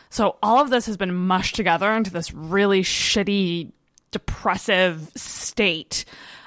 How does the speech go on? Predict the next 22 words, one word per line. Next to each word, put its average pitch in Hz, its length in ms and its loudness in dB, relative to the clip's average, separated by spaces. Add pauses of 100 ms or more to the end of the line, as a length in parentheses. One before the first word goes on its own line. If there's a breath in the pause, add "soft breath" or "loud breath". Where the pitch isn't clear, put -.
(120)
It's 262 200 -6
made 277 320 2
even 302 200 4
worse 381 440 2
because 294 480 0
I 277 60 -2
can't 330 260 0
see 381 160 -2
anyone. 202 360 4
I 180 80 -2
can't, 233 600 0 (720 loud breath)
um, 208 640 2
you 233 100 4
know, 202 200 4
distract 202 440 0
myself 196 600 0
with 185 180 0
hanging 208 260 2
out 208 100 2
with 190 120 -4
friends. 160 640 0
And 175 440 0